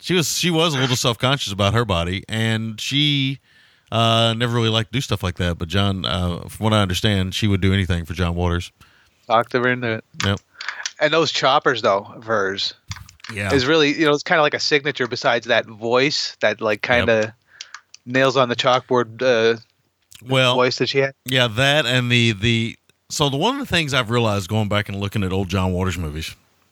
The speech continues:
Speaker 1: is I never really paid much attention to the Baltimore accent before.
Speaker 2: Oh, yeah.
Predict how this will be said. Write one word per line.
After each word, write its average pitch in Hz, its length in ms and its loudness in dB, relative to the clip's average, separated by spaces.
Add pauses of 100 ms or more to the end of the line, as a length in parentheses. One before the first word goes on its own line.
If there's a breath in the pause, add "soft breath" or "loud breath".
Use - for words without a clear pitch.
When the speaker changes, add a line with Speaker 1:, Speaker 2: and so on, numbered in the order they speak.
(540)
Speaker 1:
is 107 500 0 (880 soft breath)
I 123 80 -2
never 165 200 0
really 185 180 2
paid 139 220 0
much 123 200 -2
attention 113 380 -4
to 107 80 -4
the 95 100 -4
Baltimore 101 540 0
accent 90 500 -4
before. 82 420 -10 (600 loud breath)
Speaker 2:
Oh, 113 440 2
yeah. 90 680 2